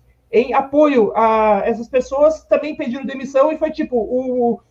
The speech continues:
o programa que tinha acabado de estrear, de repente ficou sem equipe nenhuma pra trabalhar nele, porque, é, na época a decisão da, da, da diretoria, é, no caso,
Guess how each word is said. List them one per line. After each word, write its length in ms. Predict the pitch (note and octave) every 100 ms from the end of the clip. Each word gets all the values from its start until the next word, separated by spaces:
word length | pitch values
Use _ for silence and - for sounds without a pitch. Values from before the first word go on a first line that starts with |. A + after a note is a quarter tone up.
| _ -
o 140 | A#3+
programa 440 | B3+ C#4+ C4 D#4+ D#4
que 60 |
tinha 120 | D#4+
acabado 300 | D4 C#4 D#4
de 60 | D#4+
estrear, 340 | - C#4 D4
de 80 | D#4
repente 480 | D#4+ D#4 D4+ D#4 D4
ficou 260 | D#4 D4 D4+
sem 240 | D4+ D4
equipe 300 | D4 D#4 F4
nenhuma 380 | E4+ C#4+ D4+ C#4
pra 100 | C#4
trabalhar 400 | - C4+ B3+ A#3+
nele, 380 | A#3 D4 E4 - _ _ _ -
porque, 480 | C#4+ C#4+ D#4 E4 - - -
é, 640 | B3 C4 B3+ B3+ B3 -
na 280 | A#3+ C#4 C#4+
época 300 | C#4 D#4 D#4
a 40 | D#4
decisão 500 | D#4 D#4 A#3+ C4+ C4
da, 460 | B3+ B3 A#3+ G3 - _ _ _ _ _ -
da, 880 | F#3+ G#3 G3 F#3+ F#3 F3+ E3+ D#3+ -
da 160 | G3
diretoria, 760 | G#3 B3+ B3 C#4 B3 C#4+ F4+ F#4 -
é, 340 | G#3+ A3 G#3 G3 - _ _ _ _
no 160 | A#3 D#4
caso, 300 | C4 C#4+